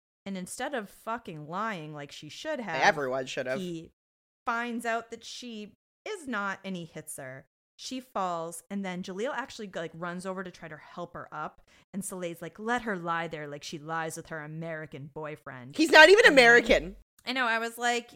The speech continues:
Speaker 1: "You don't even know." So Soleil goes and gets a knife and then gives it to Jaleel and is like, "You need to kill her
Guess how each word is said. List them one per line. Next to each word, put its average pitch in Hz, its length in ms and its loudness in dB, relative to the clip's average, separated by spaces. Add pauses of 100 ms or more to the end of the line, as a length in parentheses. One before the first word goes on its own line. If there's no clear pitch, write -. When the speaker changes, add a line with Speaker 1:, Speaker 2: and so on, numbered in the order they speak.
Speaker 1:
"You 320 80 -12
don't 427 200 -8
even 320 220 -4
know." 120 440 -10 (360)
So 262 360 -2
Soleil 233 420 -6
goes 440 180 -8
and 466 80 -10
gets 392 140 -12
a 294 40 -10
knife 185 440 -6 (100)
and 202 100 -8
then 185 140 -8
gives 170 240 -12
it 269 140 -16
to 330 80 -14
Jaleel 180 800 -8
and 175 100 -10
is 160 140 -14
like, 151 200 -14
"You 170 300 -12
need 180 200 -10
to 165 60 -16
kill 156 280 -14
her 143 240 -14